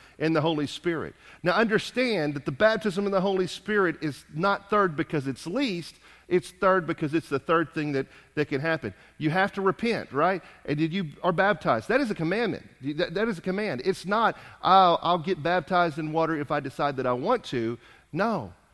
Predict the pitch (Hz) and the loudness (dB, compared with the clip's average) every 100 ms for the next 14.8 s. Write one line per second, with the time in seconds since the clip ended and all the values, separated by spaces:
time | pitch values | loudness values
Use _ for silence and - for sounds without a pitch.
0 | _ _ _ _ _ _ _ _ _ 160 | _ _ _ _ _ _ _ _ _ -6
1 | 175 143 139 135 - 220 214 - _ 185 | -4 -6 -6 -10 -6 -4 -4 -8 _ -6
2 | 220 180 165 127 117 101 110 90 69 - | -4 -4 -4 -4 -6 -6 -10 -12 -14 -18
3 | 98 175 180 214 - 196 190 180 185 - | -6 -4 0 0 -2 -6 -2 0 0 0
4 | 143 107 95 - - 127 175 190 240 220 | 0 0 -2 -14 -14 0 2 4 4 4
5 | 190 151 160 165 98 139 135 143 139 156 | 4 0 -2 -4 -6 -6 -4 -6 -4 -6
6 | - 220 202 - 170 214 190 - - - | -4 -4 -4 -2 -2 0 0 -4 -10 -2
7 | 170 196 247 220 185 220 202 233 262 156 | 0 2 0 0 -2 -4 -2 2 2 2
8 | - 135 151 110 139 143 - 147 131 131 | -2 0 0 0 0 0 0 2 2 0
9 | 120 120 107 73 - _ _ - - 156 | -4 -2 -2 -4 -14 _ _ -20 -10 -4
10 | 156 254 220 190 151 143 220 233 202 160 | 0 0 0 -2 0 -2 0 -2 -2 -6
11 | 165 175 220 202 - 233 233 - - - | -2 -2 -2 -6 -2 2 2 0 -12 -16
12 | _ - _ _ _ 139 180 165 147 - | _ -20 _ _ _ 0 4 4 0 -10
13 | - 185 202 202 175 214 - 156 202 196 | 2 2 2 -4 -2 -4 -4 0 2 2
14 | 123 175 208 175 151 196 226 185 | 2 2 2 2 0 0 -2 -6